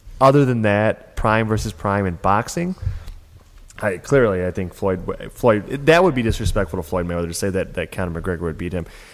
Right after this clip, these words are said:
Con-, I know, I know <laughs> people are saying that, and good, Mark Henry is saying that now and all that, but no, I, I don't.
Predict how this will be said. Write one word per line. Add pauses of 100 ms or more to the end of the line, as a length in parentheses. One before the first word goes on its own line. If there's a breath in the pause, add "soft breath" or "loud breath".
(160 loud breath)
Con-,
I
know,
I
know
<laughs>
people
are
saying
that,
and
good,
Mark
Henry
is
saying
that
now
and
all
that,
but (500 loud breath)
no,
I,
I
don't.